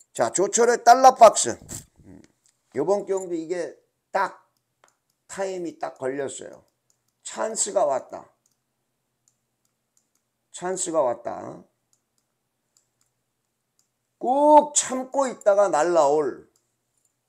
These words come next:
꼭 참고 있다 날라올 선취 마필 한 마리. 비록 경주거리가 천이백 단거리지만 요번 경주는 단거리 추입이 먹힐 수가 있겠다.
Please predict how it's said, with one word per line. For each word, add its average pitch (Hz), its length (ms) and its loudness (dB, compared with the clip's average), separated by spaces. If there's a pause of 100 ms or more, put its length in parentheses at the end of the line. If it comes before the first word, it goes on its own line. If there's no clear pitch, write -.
꼭 254 380 -2
참고 220 440 -4
있다 185 260 -4
날라올 123 720 -6 (520)
선취 - 800 -12
마필 175 440 -4
한 156 140 -10
마리. 101 320 -10 (1200)
비록 220 400 -6
경주거리가 202 880 -4
천이백 208 840 -8 (840)
단거리지만 175 1000 -2 (2250)
요번 196 320 -2
경주는 196 640 -6 (220)
단거리 185 680 -6
추입이 196 500 -14
먹힐 156 400 -8
수가 156 280 -6
있겠다. 123 640 -12